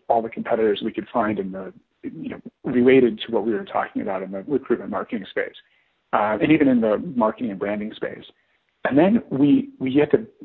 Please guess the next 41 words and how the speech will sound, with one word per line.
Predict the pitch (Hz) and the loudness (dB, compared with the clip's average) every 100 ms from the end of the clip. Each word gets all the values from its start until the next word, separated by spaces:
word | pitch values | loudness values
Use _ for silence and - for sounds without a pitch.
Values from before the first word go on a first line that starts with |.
| 196 | -6
like, | 120 - - 165 - - | -6 -8 -20 -20 -18 0
put | 170 - | 2 4
all | 131 143 | 4 2
of | |
that | 151 135 | 0 -4
stuff | - 123 | -4 -4
together. | 117 120 120 101 98 - _ _ _ _ _ - | -2 0 0 -2 -6 -8 _ _ _ _ _ -2
And | 139 135 127 | 0 2 2
when | 131 131 | 2 2
we | 202 | 2
were | 202 | 2
done | 135 135 151 123 | 0 0 0 0
and | 117 | -2
we | 120 | -4
had | - 139 | 0 2
this, | 131 - - - | 2 0 -4 -6
this | 117 - - | -6 -4 -6
simple, | 143 143 131 120 117 - - | 0 4 6 4 0 -12 -10
this | 110 - | -8 -8
simple | - - 110 - | -6 -2 -2 0
tool, | 143 107 95 - _ _ | 2 2 -2 -10 _ _
we | 147 160 | 0 4
literally | 151 160 156 | 4 4 4
looked | 127 120 - | 4 2 0
at | 165 185 | 0 2
it | - | 2
and | 135 | 2
we're | 131 | 4
like, | 123 - | 2 0
"This | 127 131 | -2 0
is | 127 | 0
underwhelming." | 117 107 101 92 - _ _ | 0 -2 -4 -4 -10 _ _
<laughs> | - 175 156 - | 0 2 2 4
Like, | 214 - 208 | 2 4 0
how | - 190 180 | 2 2 4
do | 233 | 2
we | 196 175 | 2 -4
go | 156 160 | -2 -2
to | 156 151 | -4 -8
H | - - | -10 -10
R | 170 | -6